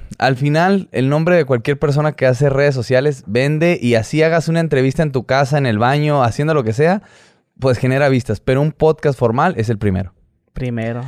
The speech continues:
Speaker 1: Y, mira, no, digo, ¿desde cuándo habíamos plane-, desde cuándo me habías dicho de hacer un podcast?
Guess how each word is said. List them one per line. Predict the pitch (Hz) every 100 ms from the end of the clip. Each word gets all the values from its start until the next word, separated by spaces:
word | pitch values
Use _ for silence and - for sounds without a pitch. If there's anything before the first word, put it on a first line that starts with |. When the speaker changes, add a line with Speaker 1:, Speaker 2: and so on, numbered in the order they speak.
| - -
Speaker 1:
Y, | 135 196 226 - _ _ _ _ _
mira, | 165 156 135 - _ -
no, | 160 180 113 - -
digo, | 147 151 135 123 -
¿desde | 147 160
cuándo | 185 196 233
habíamos | 220 233
plane-, | 185 165 151
desde | 147 185
cuándo | 196 262
me | 277
habías | 190 196
dicho | 190 208
de | 190
hacer | 151
un | 165
podcast? | - 120 - 101